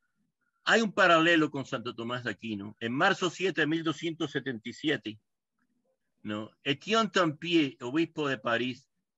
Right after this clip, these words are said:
condena doscientas diecinueve proposiciones atribuidas a Tomás de Aquino. Once días después, el obispo de Canterbury, un dominico, el mismo Robert Kilwarby, repite las condenaciones. De suyo se le pide al Papa Juan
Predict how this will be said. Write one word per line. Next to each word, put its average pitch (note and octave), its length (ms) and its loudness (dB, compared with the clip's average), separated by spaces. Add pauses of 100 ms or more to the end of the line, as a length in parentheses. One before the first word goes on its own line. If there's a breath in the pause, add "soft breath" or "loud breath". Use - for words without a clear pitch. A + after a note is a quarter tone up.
condena F3 460 4
doscientas E3+ 540 0
diecinueve D#3 420 0
proposiciones C#3+ 720 -2
atribuidas C3+ 540 -2
a - 20 -14
Tomás A#2+ 300 -8
de A2+ 80 -4
Aquino. A2 420 -8 (340)
Once F#3 360 2
días G3 240 6
después, F#3 560 0 (440)
el D3 180 0
obispo E3 380 -2
de D3 140 -2
Canterbury, D3+ 880 -2 (120)
un A#2+ 100 -14
dominico, E3+ 560 -2
el C#3 60 -2
mismo D3 280 -4
Robert D3+ 300 -2
Kilwarby, D#3 560 -2 (420)
repite D3 460 0
las E3 140 2
condenaciones. D3 920 -4 (1200)
De C3+ 120 0
suyo A3 300 2
se F3+ 140 2
le D#3 100 2
pide G3 240 -2
al E3+ 140 0
Papa F3+ 260 2
Juan E3 400 -4